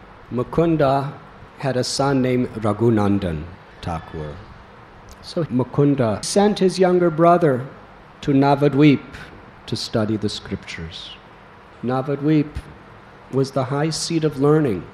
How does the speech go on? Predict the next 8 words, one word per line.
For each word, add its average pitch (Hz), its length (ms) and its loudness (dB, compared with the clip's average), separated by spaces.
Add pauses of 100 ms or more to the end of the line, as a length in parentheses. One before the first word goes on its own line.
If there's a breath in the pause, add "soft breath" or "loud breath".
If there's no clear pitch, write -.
(220)
for 120 400 -4 (300)
the 135 80 -2
holy 147 340 0
scriptures - 1000 -8 (460)
in 135 120 0
all 143 200 0
of 147 100 -2
India. 147 420 -2